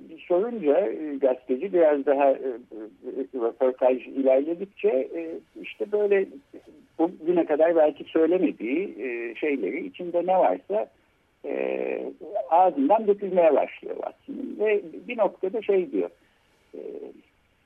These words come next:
"Yanında siyah tenli bir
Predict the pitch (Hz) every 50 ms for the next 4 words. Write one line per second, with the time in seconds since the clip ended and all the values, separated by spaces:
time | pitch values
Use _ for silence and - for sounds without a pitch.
0 | _ _ _ _ _ _ _ _ _ _ _ _ _ _ - 135 127 120 123 143
1 | 160 170 175 175 165 175 175 180 175 175 - _ _ _ _ _ - 151 156 175
2 | 185 180 - _ - 156 147 147 151 156 156 143 143 127 104 - - - _